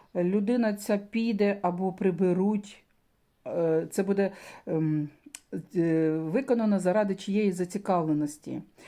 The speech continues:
Бо та людина вже виконала свої функції. Отак, тому зміни. По страшному суду. Дивіться, це принесе радість, я так думаю, не тільки Україні, комусь іще. Звичайно, мені б дуже хотілося, щоб це був би Путін, але щось мені не дуже віриться, що це Путін. Думаю, що ні.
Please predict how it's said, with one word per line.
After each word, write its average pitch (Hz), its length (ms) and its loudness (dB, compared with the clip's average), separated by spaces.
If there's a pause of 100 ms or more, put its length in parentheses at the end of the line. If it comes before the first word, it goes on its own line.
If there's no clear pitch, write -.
(160)
Бо 185 300 4
та 208 180 2
людина 220 500 2
вже 175 520 0
виконала 185 560 2
свої 180 280 -2
функції. 151 680 -4 (200)
Отак, 156 360 -6
тому 180 260 0
зміни. 170 500 -2 (1120)
По 196 80 -6
страшному 202 580 -4
суду. 180 400 -8 (1700)
Дивіться, 202 340 0
це 247 160 2
принесе 220 560 2
радість, 175 520 0
я 180 60 0
так 180 200 -4
думаю, 190 320 2
не 190 80 0
тільки 202 260 -4
Україні, 175 400 0
комусь 180 360 -2
іще. 151 220 -4
Звичайно, 180 400 0
мені 165 120 2
б 156 60 -6
дуже 170 200 -2
хотілося, 170 440 -4
щоб 165 160 -8
це 170 120 -2
був 165 200 -2
би 165 120 -2
Путін, 214 420 -2
але 151 200 0
щось 156 280 -10
мені 156 200 2
не 160 120 2
дуже 156 240 0
віриться, 143 380 -2
що - 120 -14
це - 160 -12
Путін. 135 380 -6
Думаю, 185 300 0
що 175 160 -6
ні. 262 220 2